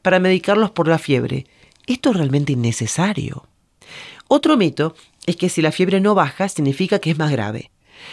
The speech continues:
Les suelo decir a los padres que el Tylenol, el ibuprofeno, el paracetamol y demás no curan la fiebre. Solo la ocultan durante un tiempo.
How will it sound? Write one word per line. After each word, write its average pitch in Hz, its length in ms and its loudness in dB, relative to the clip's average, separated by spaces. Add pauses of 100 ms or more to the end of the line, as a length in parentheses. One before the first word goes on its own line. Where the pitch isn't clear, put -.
(280)
Les 165 220 2
suelo 269 240 4
decir 202 260 2
a 196 60 4
los 165 100 4
padres 196 340 2
que - 120 0
el 139 140 0
Tylenol, 117 580 0
el 147 160 2
ibuprofeno, 160 720 2
el 131 80 -2
paracetamol 160 840 2
y 170 120 4
demás 190 420 2
no 196 160 0
curan 220 300 2
la 127 100 0
fiebre. 123 400 -8 (420)
Solo 254 480 4
la 160 280 4
ocultan 190 1080 2
durante 196 400 2
un 262 120 2
tiempo. 131 540 -2